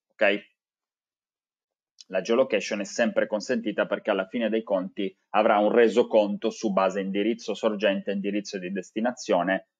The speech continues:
che non è nient'altro che l'interpretazione della tabella degli I P classificati per geolocalizzazione che ven-, che, che diventano parte della vigente del firewall, ok?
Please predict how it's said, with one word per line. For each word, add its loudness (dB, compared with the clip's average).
che 4
non 6
è 4
nient'altro 2
che -2
l'interpretazione 0
della 0
tabella 2
degli 2
I -2
P 2
classificati 2
per 2
geolocalizzazione 0
che -2
ven-, -2
che, -6
che -4
diventano 2
parte -2
della -2
vigente -6
del -10
firewall, -12
ok? -2